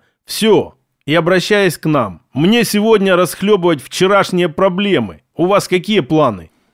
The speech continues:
"Где сидела первая девушка и четвёртая? Ну, Настя", — негромко поинтересовался Арсений. И, видя изумлённый взгляд полицейского, добавил: "На сеансе Блина. Первая жертва.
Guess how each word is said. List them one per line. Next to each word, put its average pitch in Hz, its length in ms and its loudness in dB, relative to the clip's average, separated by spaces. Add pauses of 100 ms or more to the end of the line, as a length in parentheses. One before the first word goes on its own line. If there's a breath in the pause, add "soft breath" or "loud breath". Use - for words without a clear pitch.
(260)
"Где 135 340 -4
сидела 208 500 0
первая 208 480 0
девушка 143 480 -2
и 180 100 -2
четвёртая? 175 960 -2
Ну, 180 380 0
Настя", — 185 680 -4
негромко 160 540 0
поинтересовался 156 920 0
Арсений. 127 640 -4 (240)
И, 165 80 -2
видя 180 320 0
изумлённый 175 580 0
взгляд 143 400 -2
полицейского, 185 1000 0
добавил: 113 680 -4 (400)
"На 160 120 0
сеансе 202 460 -2
Блина. 190 540 -2 (500)
Первая 165 460 2
жертва. 120 560 -2